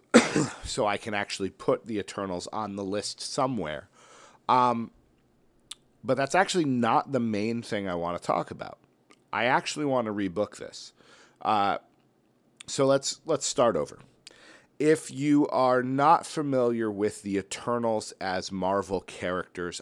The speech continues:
I'm not surprised. Uh, they're not a well-known, uh, Marvel property.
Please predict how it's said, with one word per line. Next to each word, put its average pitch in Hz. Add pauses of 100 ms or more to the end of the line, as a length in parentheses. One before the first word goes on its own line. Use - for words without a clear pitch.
I'm 101
not 98
surprised. - (760)
Uh, 90 (240)
they're 104
not 98
a 127
well-known, 90 (560)
uh, 85
Marvel 82
property. -